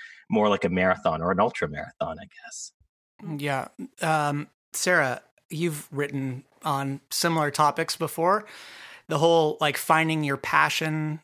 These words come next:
Speaker 2: idea. And, um, I guess you can almost relate it to, to whether or not, like, there's one right person for us out there in the world. Is there one right job for us out there in the world?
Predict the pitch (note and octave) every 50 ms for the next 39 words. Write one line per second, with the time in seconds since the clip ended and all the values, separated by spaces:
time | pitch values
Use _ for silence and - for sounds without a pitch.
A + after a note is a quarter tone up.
0 | _ - D3 C#3+ C#3+ C#3 D#3 D#3 D#3+ D#3 D#3 D#3 D#3 D#3 - - D3+ C#3+ C#3 C3+
1 | C3+ C3 C3 B2+ C#3 C#3 C3+ C3 C3 C3 C3 B2+ B2+ B2 - - - - - -
2 | - - - - - - - - E3+ A#3+ C4+ C4+ - D4+ G#3+ G3 F3 E3 E3+ F3+
3 | G3 G#3 - - D#3+ D#3+ D#3+ E3+ F3 E3+ E3 - - - D#3 D3+ D3+ D3 - -
4 | - - D#3 D3 C#3 C#3 C#3 C#3 - D3+ E3 F3+ F3+ E3 D#3+ D#3 D#3+ E3 - D3+
5 | C3+ C#3 - - D3+ C#3 C3+ C#3+ D3 D#3+ D#3+ D3+ C3+ D3 C#3+ D3+ - - - -
6 | D#3+ F#3+ - - G#3+ G#3+ G#3 - G#3 G#3+ A3 G#3+ - G#3 A3 A3 - A3 A3 G#3+
7 | G#3 G#3 G3+ G#3 G#3+ A3+ A3+ A3+ - F3+ F#3 F#3 - B3+ B3+ A3 E3+ F#3+ G#3 G#3
8 | G3 D#3 D3+ D#3 D#3+ F3+ - D#3+ C3+ A#2 C#3 C3 C#3+ C#3+ D#3 F3+ E3+ D#3 - -
9 | F3+ F#3 F3+ F3+ - F3+ F3 F3 - F#3+ F#3 F#3 F#3 F#3 F3+ F3+ F3+ F3+ F#3 F#3+
10 | -